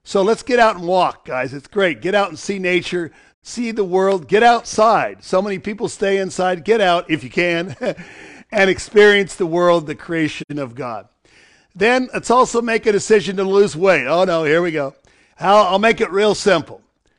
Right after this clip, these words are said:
Lose five pounds. That's your goal in this three hundred sixty-five days till we get to the year two thousand twenty-four.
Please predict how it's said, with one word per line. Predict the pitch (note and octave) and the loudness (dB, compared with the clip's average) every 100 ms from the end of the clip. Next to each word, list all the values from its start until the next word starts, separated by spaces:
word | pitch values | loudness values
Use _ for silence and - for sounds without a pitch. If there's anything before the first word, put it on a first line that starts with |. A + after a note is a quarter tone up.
| _ _ | _ _
Lose | E3+ F#3+ G#3+ - | -2 0 -2 -4
five | - A#3 A3+ - | 4 6 6 4
pounds. | F3 F#3 C#3 G2 - B2 | 0 -2 -2 -8 -18 -4
That's | E3+ G3+ - | -2 -2 -4
your | A3+ | -6
goal | F#3+ F3+ D3+ C#3+ _ _ - | -2 0 -2 -6 _ _ -6
in | F3+ | -2
this | F3+ G#3 | 0 0
three | - F#3+ B3+ | -4 -4 -2
hundred | A3+ G#3 | 0 -4
sixty-five | - A3 - G#3 G3+ F#3+ F3+ | -4 -4 -4 -4 4 4 4
days | D3+ C3+ A#2+ A#2 - _ _ - | 0 -4 -6 -12 -20 _ _ -2
till | E3+ | 0
we | G#3 | 0
get | A3+ A3 | 2 0
to | - | 0
the | G3+ | -2
year | F3+ | -2
two | - A3 A#3 | -2 -6 -2
thousand | G3+ F#3+ D#3 E3+ | 2 2 0 -8
twenty-four. | F3 F#3 F#3+ - D3+ C#3+ | -4 -4 -2 -2 0 0